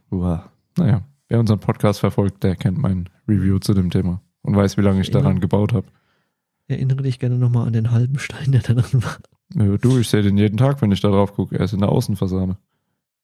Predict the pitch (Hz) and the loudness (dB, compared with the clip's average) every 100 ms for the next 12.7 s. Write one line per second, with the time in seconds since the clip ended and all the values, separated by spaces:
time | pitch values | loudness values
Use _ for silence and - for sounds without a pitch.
0 | _ 123 135 160 - _ _ _ _ _ | _ -8 -6 -8 -12 _ _ _ _ _
1 | _ - 107 104 131 104 135 135 143 131 | _ -2 0 2 2 0 0 -2 -2 -2
2 | 127 135 139 151 143 147 101 98 98 107 | -2 -4 -4 -4 -4 -2 0 2 2 2
3 | 135 139 - 104 107 101 101 101 - 127 | 2 0 0 -2 0 -2 0 -2 0 0
4 | 127 135 107 - 110 98 - 110 135 139 | 0 -2 -6 -4 -4 -4 -2 -2 0 0
5 | 143 127 120 120 120 107 104 104 101 98 | 0 0 -2 0 0 2 0 2 0 2
6 | 98 127 - 98 98 104 104 101 - - | 2 0 -4 -2 0 2 2 0 -2 -2
7 | 98 101 - 135 123 95 - 92 98 107 | 0 0 2 2 2 -2 -2 0 0 0
8 | 98 - 101 - 101 104 101 - 110 92 | -2 -2 -4 0 2 2 0 -2 -6 -2
9 | 104 104 98 104 90 85 95 - _ _ | 0 0 0 0 0 -4 -8 -12 _ _
10 | _ _ _ _ _ _ 135 151 - 107 | _ _ _ _ _ _ -2 0 -2 -4
11 | - _ _ _ _ - 104 104 - - | -8 _ _ _ _ -8 -2 -2 -2 -6
12 | - 107 135 120 110 95 | -2 0 2 2 0 0